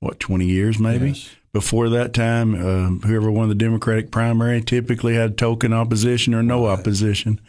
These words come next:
Speaker 1: and went ahead and, and won the race, whatever the race was.
Speaker 2: So did your dad help start the party there in Overton County?
Speaker 1: No, I think it was, it was going before that. Um,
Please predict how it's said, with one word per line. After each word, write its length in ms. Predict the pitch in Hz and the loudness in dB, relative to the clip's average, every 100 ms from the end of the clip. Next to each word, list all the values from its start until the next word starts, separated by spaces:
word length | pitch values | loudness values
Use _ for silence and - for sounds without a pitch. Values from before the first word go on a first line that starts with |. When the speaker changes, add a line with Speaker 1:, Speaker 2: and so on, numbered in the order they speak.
| - _ _ | -20 _ _
Speaker 1:
and 120 | 110 113 | -2 0
went 140 | 117 | 2
ahead 320 | 104 110 110 | 2 2 2
and, 260 | 107 98 98 | 2 0 0
and 220 | 101 98 101 | 0 2 2
won 340 | 107 107 101 | 2 2 2
the 200 | 95 87 - _ _ _ | 0 -2 -8 _ _ _
race, 340 | 107 113 113 - | -2 0 0 0
whatever 520 | 107 113 120 123 107 | -2 0 0 0 0
the 120 | 95 98 | 0 0
race 340 | 101 101 - | 0 0 0
was. 400 | 107 113 92 101 - - - | 0 0 -2 -6 -14 -18 -6
Speaker 2:
So 260 | - 165 139 | -2 0 2
did 220 | 131 120 | 0 2
your 140 | 180 | 0
dad 340 | 139 143 147 135 | 2 0 2 2
help 320 | 135 139 - | 2 0 0
start 560 | 135 - 101 123 127 | -2 0 0 0 -4
the 80 | - | -10
party 560 | 127 139 135 135 139 139 | -4 0 0 0 -2 -2
there 260 | 139 139 131 | -2 0 0
in 80 | |
Overton 460 | 135 139 139 139 131 | 0 0 -2 -2 -2
County? 400 | 131 139 139 143 | 0 0 -2 0
Speaker 1:
No, 220 | 135 156 | 0 2
I 100 | 175 | 0
think 240 | 170 214 202 | 0 0 2
it 120 | 160 | 2
was, 220 | 117 110 | 2 0
it 200 | 117 175 | 0 0
was 160 | 170 101 | 2 0
going 440 | 117 127 120 104 | 2 2 2 2
before 380 | 95 - 110 110 | 0 0 0 2
that. 460 | 101 104 107 110 - | 2 2 2 0 0
Um, 400 | 104 98 98 | 0 2 0